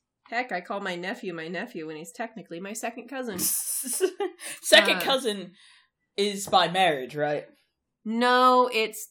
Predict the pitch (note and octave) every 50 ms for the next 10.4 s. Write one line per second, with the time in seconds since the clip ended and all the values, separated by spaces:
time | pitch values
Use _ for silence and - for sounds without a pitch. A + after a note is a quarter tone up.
0 | _ G3 G#3 G#3+ G#3 G3+ G3+ G3 G3 F#3+ F#3 F#3 F#3+ - - - A3+ A3 A3 G#3+
1 | G#3+ A3 G#3+ - - F3+ F#3 F#3 F#3+ F#3 E3+ E3+ E3+ E3+ - - - - F#3+ G3+
2 | - - - _ _ - - - - - A#3 - A3 A3+ A3+ D3 - - - _
3 | _ _ _ _ _ _ _ _ _ _ _ _ _ _ _ _ _ _ - E3
4 | D3+ C#3+ - - - G3 A3+ G#3 - - - - - _ _ _ _ _ _ _
5 | _ _ _ _ _ _ _ _ - G3+ G3 F#3 F3 E3 C#3+ - - _ - -
6 | A#3 A#3 B3+ C4+ C#4 C#4 C#4 C#4 C#4 C4+ C4+ B3 B3+ - - - - - - A3+
7 | A#3+ B3+ C4+ C4 - - G#3 A3+ A3+ G#3+ A3 A3 A3 A3+ A#3 A#3 A#3 A3 G#3+ G#3
8 | G#3+ A#3 A#3 - B3+ A3+ A3 A3 A3+ A3+ A3 - G#3 A#3 B3+ - F3 F#3 G#3+ G#3+
9 | F3+ - - - A#3+ G3+ A3+ A3 B3 D4+ F4+ A3 A3 A#3 A#3 - - A#3 G3 G#3
10 | G3+ F#3+ F#3 F3 F#3+ G#3 G3+